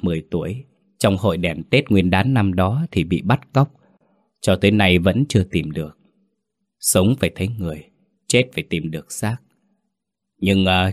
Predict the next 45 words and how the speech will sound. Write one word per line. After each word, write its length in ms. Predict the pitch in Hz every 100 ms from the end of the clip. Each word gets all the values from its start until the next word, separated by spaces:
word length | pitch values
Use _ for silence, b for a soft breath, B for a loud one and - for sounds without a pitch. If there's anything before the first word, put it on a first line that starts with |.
| -
chừng 200 | 92 85
đó 120 | 107
thời 180 | - 82
gian 280 | 80 98 95
mà 100 | 87
không 220 | - 98
có 100 | 104
bất 260 | 117 147 -
kỳ 200 | 87 80
dấu 240 | 85 101 -
vết 220 | 139 -
nào. 240 | 87 78 - - _ _ _ _ _ _ _ -
Trạng 200 | 95 98
nguyên 200 | 104 98
nhà 140 | 80 -
chúng 220 | 117 127
tôi 280 | 117 101 104
á, 160 | 131 -
là 240 | 98 85 78
con 240 | - 95
thứ 100 | 107
hai 280 | 113 110 92
trong 260 | - 92 90
nhà, 280 | 82 76 _ _ _ _ _ _
đã 200 | - 98
trực 260 | 113 98 -
tiếp 140 | 127 127
đem 220 | 104 92
người 200 | 85 80
đi 180 | 82 87
báo 280 | 90 113 -
quan, 260 | 101 95 92 _ _ _
tìm 200 | 90 78
kiếm 320 | - 95 110
khắp 340 | 127 135 131 95
nơi. 280 | 92 87 - _ _ _ _ _ _
Tra 180 | - 107
hỏi 320 | 101 104 82
kẻ 200 | 82 90
hầu 220 | 82 92
người 180 | 80 80
hạ 260 | 78 95 87
trong 260 | - 101 92
nhà 240 | 87 78
nhưng 200 | 78 92